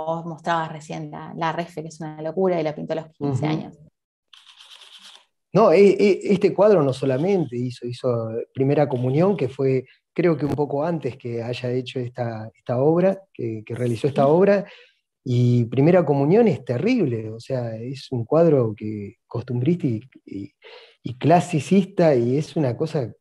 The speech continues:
Speaker 2: increíble lo que hizo. Y nada, o sea, el tipo tenía mucha capacidad. Eh,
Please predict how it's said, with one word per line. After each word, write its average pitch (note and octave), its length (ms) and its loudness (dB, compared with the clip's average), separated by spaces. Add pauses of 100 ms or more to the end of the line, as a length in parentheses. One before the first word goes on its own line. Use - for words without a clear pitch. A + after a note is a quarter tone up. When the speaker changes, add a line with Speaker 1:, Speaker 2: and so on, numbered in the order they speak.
Speaker 2:
increíble B2 760 -2
lo A2+ 140 -8
que A#2 80 -8
hizo. A#2 400 -10 (580)
Y C3+ 80 0
nada, D#3+ 360 4
o G#2 40 -8
sea, A#2 280 -2
el A2 240 -8 (400)
tipo G3+ 240 2
tenía D3 220 6
mucha E3+ 240 4
capacidad. B2 640 2 (960)
Eh, A#2+ 720 2